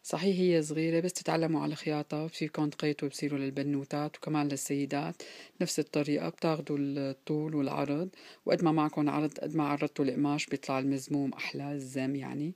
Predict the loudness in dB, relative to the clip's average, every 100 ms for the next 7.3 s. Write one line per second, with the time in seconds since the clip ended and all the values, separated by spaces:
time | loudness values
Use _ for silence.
0 | _ _ _ _ _ _ _ _ _ _
1 | _ _ _ _ _ _ _ _ _ _
2 | _ _ _ _ _ _ _ _ _ _
3 | _ -20 _ _ _ _ _ _ _ _
4 | _ _ _ _ -2 4 8 8 8 6
5 | 6 6 4 4 2 4 4 6 6 6
6 | 6 4 2 0 0 0 -2 -2 2 2
7 | 4 6 4